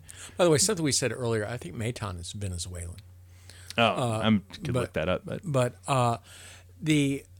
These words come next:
Speaker 2: You do
Speaker 1: it
Speaker 2: have players, like, who have a specific, like, Puig has an interpreter. I mean, the superstars have somebody dedi-, a, a, a personal assistant dedicated to them while they're with the team, while they're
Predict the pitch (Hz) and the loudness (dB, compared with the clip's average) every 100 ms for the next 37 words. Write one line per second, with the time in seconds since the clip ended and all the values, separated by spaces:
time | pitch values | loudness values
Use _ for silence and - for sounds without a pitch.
0 | - 170 180 262 254 226 - 196 190 175 | 0 4 8 10 10 8 6 8 10 10
1 | 147 156 139 117 - - - 165 156 131 | 8 8 8 6 -4 -16 6 8 8 6
2 | 123 - 120 - 165 151 135 117 110 - | 4 4 2 6 6 6 4 6 2 2
3 | - - - 190 196 170 131 131 113 110 | -12 -12 2 6 8 8 6 4 6 6
4 | 107 - 165 - 143 135 123 117 - - | 6 6 4 4 4 6 8 6 2 -4
5 | 139 139 123 - - 240 160 - - 107 | 4 6 8 8 6 6 4 2 4 6
6 | 101 92 90 - - - - 139 127 117 | 6 4 2 0 -2 -6 -4 2 4 4
7 | 104 - - 156 147 123 113 95 117 151 | 2 2 6 8 8 6 4 4 4 6
8 | 147 120 110 113 104 - - - 117 - | 4 4 2 2 0 -6 -20 -8 -6 -6
9 | - 160 151 - 131 107 101 92 - 104 | 2 4 6 6 8 6 4 0 -4 0
10 | - 208 - 120 104 92 90 156 180 139 | 6 6 6 4 2 2 6 8 8 6
11 | 127 107 98 113 107 104 101 117 117 107 | 4 2 2 2 4 6 6 6 6 6
12 | 104 98 - - - 123 139 - 123 - | 6 4 -2 -20 0 4 4 4 0 4
13 | 139 135 131 127 117 117 110 104 101 | 6 8 6 6 6 6 6 6 6